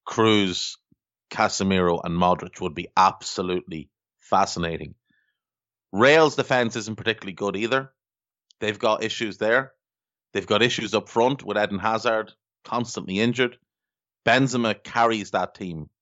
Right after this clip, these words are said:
in attack right now. Maybe Kabak or Phillips just needs to volley him up into the stands. He's had some injury problems. Maybe a step on his foot.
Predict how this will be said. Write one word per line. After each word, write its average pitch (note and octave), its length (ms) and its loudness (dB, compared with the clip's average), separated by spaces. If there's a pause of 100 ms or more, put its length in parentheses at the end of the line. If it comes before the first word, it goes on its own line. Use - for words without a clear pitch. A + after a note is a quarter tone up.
(120)
in G2 140 -4
attack - 400 -2
right F2+ 180 -2
now. G2+ 320 0 (1700)
Maybe A2 320 2
Kabak A2 480 2 (140)
or F#2 100 0
Phillips A2 380 0
just F#2+ 120 -12
needs G2+ 180 -6
to G2+ 80 -4
volley G#2 360 2
him G2+ 140 -6
up G2+ 140 -6
into F#2+ 200 -4
the F2+ 100 -10
stands. G#2+ 380 -2
He's G#2+ 100 -10
had - 180 0
some A2 120 -6
injury G2 260 -4
problems. G2 340 0
Maybe A2+ 240 -2
a G2 40 -2
step - 280 -2
on F2+ 60 -6
his F2+ 140 -8
foot. F#2+ 220 -2